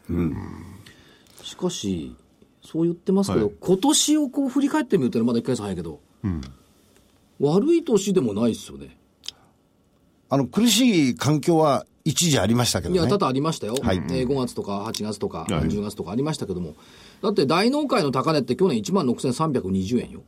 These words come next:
Speaker 3: うんうんうん。
Speaker 2: まあ、終値で一万六千二百九十一円。
Speaker 3: うん。
Speaker 2: こっから千円は上よ。まだ。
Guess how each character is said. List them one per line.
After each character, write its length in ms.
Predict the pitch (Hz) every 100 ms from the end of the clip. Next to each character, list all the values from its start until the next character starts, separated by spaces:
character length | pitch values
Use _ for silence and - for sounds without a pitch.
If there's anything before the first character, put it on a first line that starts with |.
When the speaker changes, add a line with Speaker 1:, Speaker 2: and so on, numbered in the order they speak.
| -
Speaker 3:
う 40 |
ん 40 |
う 40 | 76
ん 20 |
う 40 |
ん。 580 | 65 67 76 55 58 60 -
Speaker 2:
ま 100 | 110
あ、 40 |
終 220 | 104 117
値 100 | 117
で 80 | 110
一 120 | 104 110
万 140 | 104
六 100 | 92
千 120 | 92
二 80 | 80
百 140 | 87 80
九 160 | 92
十 100 | 71
一 220 | 67 50
円。 120 | 64 - -
Speaker 3:
う 20 |
ん。 160 | 67 62 - - - _
Speaker 2:
こ 160 | - 131
っ 120 | 135
か 140 | -
ら 80 | 247
千 260 | 233 294 330
円 140 | 240
は 80 | 117
上 220 | 92 92
よ。 100 | 80 - -
ま 160 | 104 107
だ。 160 | 87